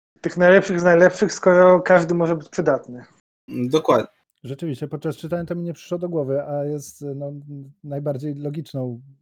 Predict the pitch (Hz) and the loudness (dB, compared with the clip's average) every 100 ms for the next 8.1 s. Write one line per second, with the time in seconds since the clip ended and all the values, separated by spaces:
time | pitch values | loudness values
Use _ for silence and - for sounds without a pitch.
0 | 120 _ _ _ _ _ - 220 - - | _ _ _ _ _ _ 4 6 6 2
1 | 151 - 170 175 180 170 165 160 160 156 | 2 4 6 6 6 4 4 4 4 2
2 | 151 151 156 156 151 156 156 147 156 139 | 0 0 -2 -2 -2 0 0 2 2 2
3 | 143 135 135 135 - 127 131 127 147 139 | 0 2 2 0 -4 -4 0 0 2 4
4 | 127 120 120 120 113 113 120 127 120 120 | 6 6 4 2 0 0 -6 -4 -2 0
5 | 117 110 104 104 98 107 110 110 110 107 | 0 0 0 0 -2 -6 -6 -2 0 2
6 | 104 107 120 117 113 - - 117 107 110 | 2 0 -4 -8 -10 -8 2 2 2 -4
7 | 107 117 113 - 123 117 107 110 104 110 | 0 0 0 0 0 2 0 0 2 2